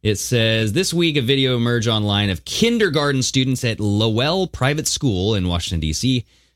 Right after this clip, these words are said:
marching through the halls holding B L M signs and chanting Black Lives Matter while under the direction of their teachers. The video was uploaded to the Lowell School D C Instagram account with the caption, quote,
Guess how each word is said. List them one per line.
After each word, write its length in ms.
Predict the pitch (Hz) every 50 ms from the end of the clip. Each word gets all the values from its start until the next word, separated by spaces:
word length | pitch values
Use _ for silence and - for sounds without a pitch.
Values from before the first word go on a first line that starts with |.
| _ -
marching 440 | 127 143 156 151 - 165 156 156
through 180 | 131 - 147 147
the 100 | 139 123
halls 300 | 131 143 151 151 147 131
holding 480 | 110 127 143 160 151 151 143 135 110 95
B 180 | 107 135 156
L 140 | 160 147 143
M 140 | 139 147 143
signs 380 | 131 - 131 123 127 127 117 110
and 100 | 107 92
chanting 380 | - - 98 95 90 98 87
Black 180 | 80 87 82 -
Lives 200 | 95 101 98 90
Matter 360 | 127 156 180 180 165 165 143 - _ _ _ _ _ _
while 200 | - 131 131 127 -
under 260 | 123 123 127 127 127
the 100 | 120 117
direction 500 | 98 107 107 113 120 117 - - 113 98
of 100 | 104 98
their 160 | 92 104 104
teachers. 680 | - - - - - - - 87 69 58 - - - - _ _ _ _ _ _ _ _ - - -
The 80 | - 98
video 240 | 110 127 135 135 131
was 140 | 127 123 110
uploaded 420 | 123 120 120 123 120 117 117 107 -
to 80 | 117
the 60 | 101 98
Lowell 640 | 98 95 101 101 107 117 120 120 120 120 113 95
School 460 | - - - 131 117 113 110 110 - - _ - 90 85
D 220 | 85 104 107 110
C 320 | - - - 113 104 101 -
Instagram 520 | 104 139 190 - - 107 110 101 92 90
account 480 | 82 - 104 95 98 123 139 - - - -
with 120 | 120 110
the 80 | 107 104
caption, 500 | - 127 123 120 - - 131 123 117 - _ _ _ _
quote, 380 | - 208 202 202 - - -